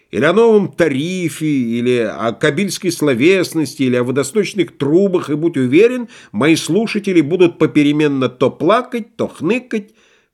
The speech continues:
то рыдать, то обливаться слезами». «Ну что ж, Энди, — говорю я ему, — если уж тебе совсем не втерпёшь, иди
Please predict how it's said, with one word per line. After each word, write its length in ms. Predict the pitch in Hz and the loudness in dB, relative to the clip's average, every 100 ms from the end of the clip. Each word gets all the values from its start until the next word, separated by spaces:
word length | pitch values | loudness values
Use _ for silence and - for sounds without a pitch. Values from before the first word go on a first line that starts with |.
| _ | _
то 120 | 160 | 4
рыдать, 560 | 143 131 135 240 240 - | 4 2 2 0 0 0
то 120 | 135 | 0
обливаться 500 | 120 123 165 170 107 | 2 2 0 -2 -6
слезами». 580 | - 92 76 76 73 - _ _ _ _ _ _ _ _ _ _ _ _ _ _ _ _ _ _ _ _ _ | -8 -8 -8 -12 -14 -18 _ _ _ _ _ _ _ _ _ _ _ _ _ _ _ _ _ _ _ _ _
«Ну 360 | 71 107 220 | -12 -10 -8
что 240 | 196 233 226 | -10 -10 -8
ж, 200 | 226 170 | -6 -6
Энди, — 160 | 87 | -6
говорю 340 | 76 80 85 73 | -10 -8 -8 -8
я 180 | 73 69 | -10 -12
ему, — 260 | 55 53 _ _ _ _ _ _ _ _ _ _ | -16 -20 _ _ _ _ _ _ _ _ _ _
если 340 | - 185 202 220 | 0 0 2 -4
уж 160 | - | -6
тебе 300 | - 113 196 | -4 2 2
совсем 560 | - 127 - 147 220 226 | 2 -2 -2 0 2 0
не 80 | 220 | -4
втерпёшь, 680 | - 220 208 220 202 - 98 | -2 -4 -2 -4 -4 -4 -4
иди 580 | 107 113 185 254 - | -4 -2 -4 -4 -8